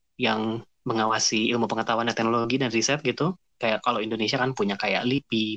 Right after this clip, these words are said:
punya apa, em, Risteknya gitu,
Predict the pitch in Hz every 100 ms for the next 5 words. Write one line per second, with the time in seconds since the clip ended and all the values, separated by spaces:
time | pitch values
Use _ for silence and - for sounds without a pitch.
0 | - 101 101 - - - - - _ -
1 | 110 139 147 156 - - 107 104 107 104
2 | _ - - 104 - 143 - 123 110 107
3 | 101 - 98